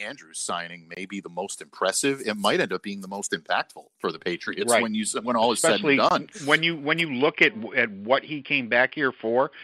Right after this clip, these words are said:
Speaker 2: and the, the amount of money that, that it, it, he, he eventually inked himself to. This was a fantastic deal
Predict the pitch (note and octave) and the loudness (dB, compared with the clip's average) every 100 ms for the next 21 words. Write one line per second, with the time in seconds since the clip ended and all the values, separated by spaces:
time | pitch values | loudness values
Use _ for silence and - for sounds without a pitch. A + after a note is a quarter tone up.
0 | - - - C3 A#2 A2+ A2+ B2 A#2 A2+ | -16 -16 -14 -8 -6 -4 -6 -6 -6 -4
1 | G#2+ A#2 C3+ A2+ G#2+ A2 A#2 C3 C#3+ A#2 | -2 -2 -2 -4 -4 -4 -4 -6 -6 -2
2 | A2+ G#2 G#2 A2+ G#2+ F#2 - A#2 G#2+ _ | -2 -4 -6 -6 -6 -10 -12 -10 -10 _
3 | _ _ _ _ _ _ C3 A#2+ A2 - | _ _ _ _ _ _ -12 -12 -12 -14
4 | A2+ A2+ - _ _ - G#2 A#2+ A#2+ B2+ | -12 -14 -16 _ _ -10 -8 -8 -8 -8
5 | G#2+ G2 A2 B2 C3+ D3+ C#3 D#3 D#3 - | -10 -12 -6 -6 -6 -14 -8 -4 -4 -4
6 | E3+ F3 F#3 - - - - D3+ E3+ G3 | -6 -6 -8 -16 -18 -18 -8 -6 -4 -4
7 | D3+ D3 C3+ A#2 - - C3+ C3+ - B2 | -2 -2 -2 -2 -2 0 0 0 -6 -8
8 | F#2 G#2+ A2 F2+ | -8 -10 -8 -8